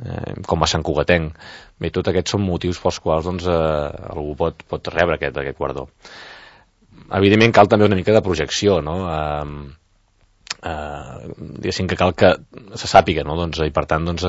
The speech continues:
que, eh, aquestes propostes de candidatura ens arribin a l'Ajuntament. Nosaltres també fem una feina, eh, de, de buscar, doncs, a, a persones més anònimes que fan molta feina i que segurament no són populars o no són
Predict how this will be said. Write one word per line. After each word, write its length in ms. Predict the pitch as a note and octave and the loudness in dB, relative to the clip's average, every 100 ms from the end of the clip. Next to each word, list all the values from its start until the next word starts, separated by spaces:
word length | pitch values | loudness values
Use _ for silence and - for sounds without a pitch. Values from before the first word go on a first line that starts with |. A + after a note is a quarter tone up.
| E2+ | -2
que, 120 | F2+ D#2+ | 0 0
eh, 800 | - - - _ - - - - F#2 | -4 -12 -20 _ -10 -8 -6 -6 -8
aquestes 280 | G2+ - - | -6 -6 -6
propostes 600 | - - F#2 - F2 F2 | -6 0 2 2 0 0
de 80 | E2+ | 0
candidatura 480 | E2 E2 D#2 F2+ F#2+ | -2 -2 0 2 2
ens 140 | F2 | 2
arribin 380 | D#2+ F#2+ F#2+ D2 | 2 4 4 0
a 60 | D2 | -2
l'Ajuntament. 460 | C#2+ D2+ D2 C#2+ C#2 - - | -4 -4 -6 -6 -10 -16 -16
Nosaltres 240 | - F2 - | -6 -2 0
també 140 | G#2 | 0
fem 160 | - G2+ | 2 2
una 160 | F2 D2 | 0 -2
feina, 380 | D2 C#2 C2+ - - | -4 -6 -10 -14 -16
eh, 140 | D#2 | -12
de, 200 | E2+ D#2+ C#2+ C#2+ G#2 D#2+ | -8 -8 -10 -14 -18 -18
de 80 | D2+ | -14
buscar, 300 | - - D#2 | -10 -4 -2
doncs, 200 | D#2+ D#2+ | -2 -2
a, 140 | E2 D#2+ - - - - | -2 -4 -6 -20 -20 -12
a 140 | E2 | -8
persones 460 | - D#2 - F2+ E2+ | -6 -4 -4 -4 -2
més 140 | F2 F2 | -2 -2
anònimes 420 | E2+ F2 F2 - | -2 -2 -2 -2
que 120 | F2 | -2
fan 160 | F2 E2+ | -2 -2
molta 460 | F2+ G2 G2+ F2 - | -2 0 0 -2 0
feina 380 | F2+ E2+ E2+ G2 - - _ | 0 0 -4 -6 -12 -20 _
i 100 | - | -12
que 100 | F2 | -8
segurament 440 | G#2 F2+ F2+ F2+ F2+ | -4 -2 0 0 -2
no 80 | F2+ | -2
són 160 | F#2 E2 | -4 -4
populars 600 | F2 E2+ G2 F#2+ F2+ F#2 | -4 2 6 6 4 -4
o 60 | F2 | -4
no 80 | |
són 480 | F2 G2 F2 E2+ D#2+ | -6 -6 -6 -6 -8